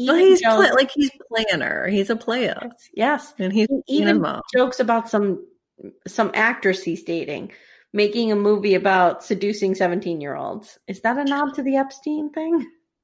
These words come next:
Speaker 1: <laughs> Maybe, right?
Speaker 2: Um,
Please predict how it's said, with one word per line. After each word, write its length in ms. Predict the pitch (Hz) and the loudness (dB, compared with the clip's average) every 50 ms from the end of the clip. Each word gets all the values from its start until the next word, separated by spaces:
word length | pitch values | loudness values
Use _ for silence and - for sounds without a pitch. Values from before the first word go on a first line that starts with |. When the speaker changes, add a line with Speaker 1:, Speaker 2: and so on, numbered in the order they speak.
| _ _ _ - | _ _ _ -12
Speaker 1:
<laughs> 1080 | 202 170 - - - - - - - - - - - - - - - - - - - 208 | -10 -10 -10 -12 -16 -20 -20 -20 -20 -20 -20 -20 -20 -20 -20 -20 -12 -4 0 0 2 4
Maybe, 760 | 226 453 - 330 320 220 240 294 285 214 190 196 165 - 208 | 4 2 4 4 4 4 4 4 2 0 0 0 0 0 -2
right? 340 | 202 196 196 - 240 202 202 202 _ - 262 294 320 330 - - - - - - | -2 -2 -2 -2 -2 -2 -4 -6 _ -14 -14 -12 -12 -12 -14 -14 -16 -6 -2 2
Speaker 2:
Um, 520 | 220 226 226 226 226 220 214 208 208 202 | 2 4 4 4 2 2 0 -2 -2 -6